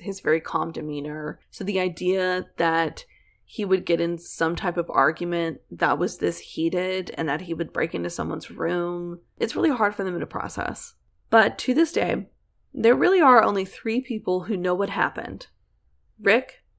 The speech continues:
Josh, and Rick's girlfriend. She saw the whole thing. One of these people is in prison, one of these people is dead, and one of them is probably lying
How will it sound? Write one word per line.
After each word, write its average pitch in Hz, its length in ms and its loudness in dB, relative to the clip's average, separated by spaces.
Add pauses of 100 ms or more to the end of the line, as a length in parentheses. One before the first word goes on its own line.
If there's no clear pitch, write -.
Josh, - 560 -2 (220)
and 196 160 -4
Rick's 160 220 0
girlfriend. - 580 -4 (280)
She - 180 -8
saw 165 200 0
the 214 100 -4
whole 226 140 2
thing. - 300 -8 (380)
One 180 180 4
of 185 80 2
these 226 180 -2
people 226 240 0
is 233 100 -2
in 254 80 -2
prison, 233 500 -2 (580)
one 185 140 -2
of 196 80 0
these 226 140 -2
people 202 300 -4
is 196 120 -6
dead, 165 340 -2 (260)
and 202 260 -4
one 214 120 -4
of 240 120 0
them 277 160 -2
is 254 100 -4
probably 196 520 -6
lying 175 480 -4